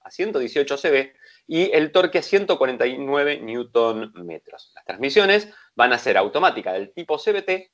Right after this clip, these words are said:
o manual de quinta. Y acá, Diego, quiero aclarar algo, porque siempre está el comentarista que dice, "Eh, a nosotros nos dan lo peor porque somos argentinos", po-.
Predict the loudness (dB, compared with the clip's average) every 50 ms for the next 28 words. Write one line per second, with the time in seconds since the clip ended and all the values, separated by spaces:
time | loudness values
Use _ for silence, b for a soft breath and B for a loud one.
0 | _ -4 -2 -2 0 0 2 2 4 4 4 4 4 2 2 0 -10 -8 -4 -2
1 | -2 -2 -4 _ _ _ -4 0 0 0 4 6 6 8 8 6 4 2 0 0
2 | -2 -2 -4 -6 -8 -4 0 2 4 6 6 6 6 4 4 0 -4 -4 -6 -8
3 | -8 -8 -10 -10 b b b b b b -14 -6 -4 -2 -2 -2 -2 -2 -2 0
4 | 2 2 2 2 2 2 0 2 0 0 2 2 2 2 2 -2 -2 -2 -2 -2
5 | -4 -4 -6 -6 -6 -4 0 2 2 2 4 4 2 2 0 -4 B B B 2
6 | 2 4 4 2 2 2 0 2 2 2 4 4 6 4 4 4 4 2 0 0
7 | 2 0 0 2 2 4 6 8 8 8 8 6 4 -2 -8 -6 -6 -4 -2 -2
8 | 0 0 0 0 0 0 -2 0 -2 -2 -2 -4 -6 -4 _ 6 6 8 8 6
9 | 4 2 0 0 0 0 0 0 -4 -10 -10